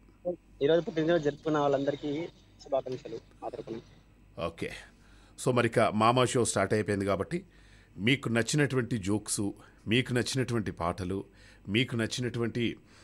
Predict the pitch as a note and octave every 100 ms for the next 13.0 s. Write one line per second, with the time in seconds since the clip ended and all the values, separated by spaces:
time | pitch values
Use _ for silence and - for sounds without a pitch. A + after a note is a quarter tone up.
0 | - D#2 D2+ G2 A2+ A#2 G2+ G#2 G#2+ F2+
1 | F2+ A#2+ E3+ E3+ D3+ D#3 B2+ A#2+ A#2 A2+
2 | B2 G2+ G#2 B2+ B2+ - A2 A#2 A2 G2+
3 | G2+ G2 - G#2 - B2 A2+ G#2+ G#2+ A#2
4 | F2 - - - - - G#2+ F#2 F#2+ E2
5 | F2 - F#2 C3+ G#3+ - E2+ C#2+ - F2+
6 | - - - - - - - - G2 D#3+
7 | E3+ G#3 B2+ - A#3 C3 B2+ B2+ E3 F3+
8 | A3+ - A#3 G#3 - - - - A3 A3+
9 | F#3 F3 E3 D#3+ G3+ E3+ D3 C#3+ C#3+ -
10 | D#3 F3+ G3 F#3+ F#3+ F3 D3+ C#3+ C3+ C#3
11 | C3 C3 B2 - D3 D#3 D3 B2 B2+ C#3
12 | C#3+ C3+ F3 D#3+ D3+ C#3+ B2 A#2 A#2 A2+